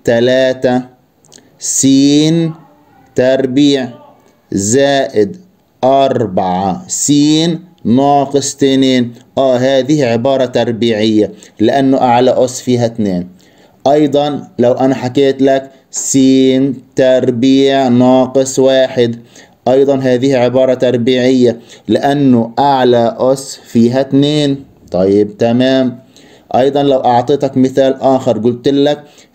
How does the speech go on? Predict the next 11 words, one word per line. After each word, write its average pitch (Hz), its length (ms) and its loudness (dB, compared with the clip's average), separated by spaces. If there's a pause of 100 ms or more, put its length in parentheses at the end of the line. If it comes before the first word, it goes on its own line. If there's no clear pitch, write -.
خمسة 135 680 0 (400)
س - 260 -2 (680)
تربيع 123 920 0 (460)
زائد 131 960 0
سبعة 127 840 0
س، 139 160 -4 (540)
أيضًا 127 500 0
عبارة 120 460 2
تربيعية. 113 1040 -2 (200)
طب، 90 160 -2
ممتاز. 123 800 0